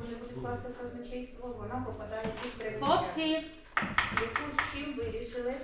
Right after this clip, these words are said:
Speaker 1: прописати можливість перерахування коштів безпосередньо їм на господарський їхній рахунок, який відкритий в установі банку. Для того, щоб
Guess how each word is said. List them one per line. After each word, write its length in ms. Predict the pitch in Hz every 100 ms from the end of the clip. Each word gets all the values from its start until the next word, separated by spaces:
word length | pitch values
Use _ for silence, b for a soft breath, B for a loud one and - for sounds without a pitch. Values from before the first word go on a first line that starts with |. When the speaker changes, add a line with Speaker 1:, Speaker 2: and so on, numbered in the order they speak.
| -
Speaker 1:
прописати 640 | 247 240 247 269 277 277 247 233
можливість 680 | 247 214 202 196 240 - - -
перерахування 720 | 226 226 226 247 247 220 202 -
коштів 320 | 202 214 - - 196
безпосередньо 760 | 226 - 233 233 226 214 202 196 -
їм 120 | - - - - - -
на 180 | 214 220 247 214 214
господарський 580 | - 247 202 208 -
їхній 220 | 214 208 202
рахунок, 260 | 202 330 -
який 160 | 247 254
відкритий 400 | 240 233 240 226
в 40 | 214
установі 420 | 208 202 202 190 190 - - - -
банку. 320 | 190 180 - 196 - - - - 202
Для 100 | 214
того, 340 | 214 247 277 277
щоб 120 | 254